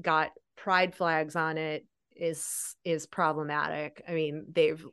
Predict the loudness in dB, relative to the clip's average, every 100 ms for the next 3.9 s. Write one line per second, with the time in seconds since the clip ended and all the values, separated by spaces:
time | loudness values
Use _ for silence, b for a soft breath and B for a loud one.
0 | _ 0 2 0 0 2 2 0 -2 -4
1 | -2 -2 0 -4 -4 -6 -6 -10 -2 -2
2 | -2 -6 -8 -8 -8 -4 -4 -4 -6 -10
3 | -2 2 6 6 6 2 0 -8